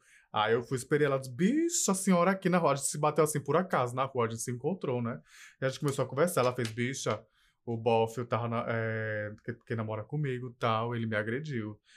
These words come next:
Eu disse, "Como é, bicha?" Ele fez, "É, bicha, eu não tenho, não sei o que eu fa-, eu não sei o que eu faço, porque ele me agrediu." Ele foi pra casa esse final de semana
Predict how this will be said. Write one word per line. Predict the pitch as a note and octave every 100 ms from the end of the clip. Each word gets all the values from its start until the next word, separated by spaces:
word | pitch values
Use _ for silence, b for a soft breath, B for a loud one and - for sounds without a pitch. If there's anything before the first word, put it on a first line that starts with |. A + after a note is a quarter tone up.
| b
Eu | A#2+
disse, | -
"Como | B2 C3+ E3 F#3+
é, | B2+
bicha?" | E3 F3 -
Ele | A#2+
fez, | A#2+ A2+
"É, | G#2+
bicha, | C3+ B2
eu | A2
não |
tenho, | G2+ A#2
não | A2+
sei | -
o | A2+
que |
eu | A2+
fa-, | B2 B2+
eu | B2
não | D3+
sei | D3+
o | C3
que | C#3+
eu |
faço, | D3 G#3+ C#3+ -
porque | A#2+ B2+
ele | A2+
me |
agrediu." | G#2+ A2+ E3+ C#3+
Ele | A#2
foi | A#2+
pra | A#2+
casa | A2+ A#2
esse | A2+
final | A#2+
de | A2+
semana | - C#3+ C#3+ C3 D3 F#3